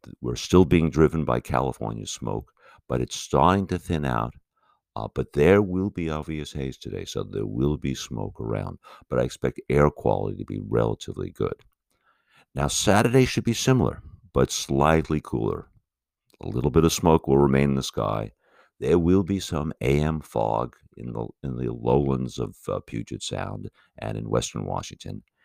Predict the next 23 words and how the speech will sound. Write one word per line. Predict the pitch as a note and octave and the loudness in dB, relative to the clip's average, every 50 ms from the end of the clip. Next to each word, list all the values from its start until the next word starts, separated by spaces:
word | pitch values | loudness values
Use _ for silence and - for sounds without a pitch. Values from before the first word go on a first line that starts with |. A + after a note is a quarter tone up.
| _ _ _ _ _ _ | _ _ _ _ _ _
And | C2 B1+ B1+ B1+ B1+ C2 C2 - _ _ _ _ _ _ - | -2 0 0 0 0 -2 -6 -12 _ _ _ _ _ _ 0
I | - C#2+ | 2 2
expect | C#2 - - - F2+ - - | 2 2 2 2 2 4 4
temperatures | - - A2+ G#2+ G2+ G#2 - - F2+ E2 - | 4 4 6 4 2 -2 -4 -6 -8 -10 -8
to | - C2+ | -8 -4
rise | B1 C2 C2 B1+ C2 B1+ B1+ B1+ B1+ - - _ _ _ _ _ _ _ _ _ | 0 2 4 4 6 4 4 2 0 -4 -8 _ _ _ _ _ _ _ _ _
probably | - - A2+ A2+ A#2+ - - G#2+ F2 | 0 4 4 4 4 4 2 0 -2
into | E2 - - | -2 0 0
the | C#2+ C2 | 0 2
lower | A#1+ B1 A#1+ A#1 A#1 | 2 2 2 2 0
seventies, | - - - G#1 G1+ - - - - - - - _ _ _ _ _ | -2 -4 -6 -8 -8 -10 -12 -16 -16 -18 -20 -20 _ _ _ _ _
but | - C#2 B1 | -2 -2 -2
an | A#1+ B1+ | -2 -4
entirely | C2 B1 - - D2+ D2+ D2+ D2 A#1+ A#1+ A1 | -8 -10 -10 -2 0 2 2 2 2 -2 -6
dry | G#1+ - A1+ G1+ G1+ G1+ | -6 -6 -6 -6 -6 -6
day | - - G1+ G1+ G1+ | -8 -10 -10 -10 -12
on | G1+ G1+ | -14 -16
Saturday. | - - G1+ G1+ G1+ G1+ - - - - _ _ _ _ _ _ _ _ _ _ _ _ _ _ _ _ | -14 -12 -10 -10 -10 -10 -12 -14 -16 -18 _ _ _ _ _ _ _ _ _ _ _ _ _ _ _ _
Sunday | _ - - - - - F2 E2+ E2 C#2+ B1+ - A1 G1+ G1+ - - - - - | _ -8 -6 0 4 4 6 6 6 4 2 2 0 0 -2 -4 -10 -14 -10 -8
will | B1 B1 | -8 -6
bring | A#1 A#1+ A#1+ D2 D#2+ E2+ F2 F#2 E2+ - - | -6 -4 0 2 2 2 2 0 -4 -8 -14
some | - - - E2+ F2 | -6 -2 -2 -2 -2
change. | - - - F2+ C2+ G#1+ - C3 - - - | -2 -2 0 0 0 0 -4 -8 -16 -20 -20